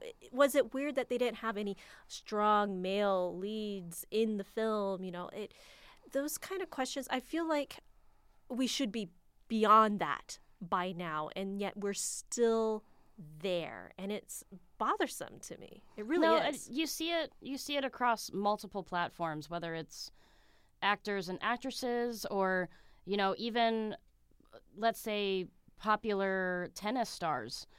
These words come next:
Speaker 2: where they ask the women, "What are, who are you wearing?" And, you know, these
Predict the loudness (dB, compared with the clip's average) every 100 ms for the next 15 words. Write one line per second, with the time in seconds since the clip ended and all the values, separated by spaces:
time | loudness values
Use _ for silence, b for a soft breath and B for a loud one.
0 | b -2 0 2 2 2 0 -2 -2 0
1 | 2 2 2 2 2 -2 -6 -2 0 0
2 | -2 -2 -2 -2 -6 -12 b b b b
3 | b -6 -2 0 0 2 2 0 -2 -6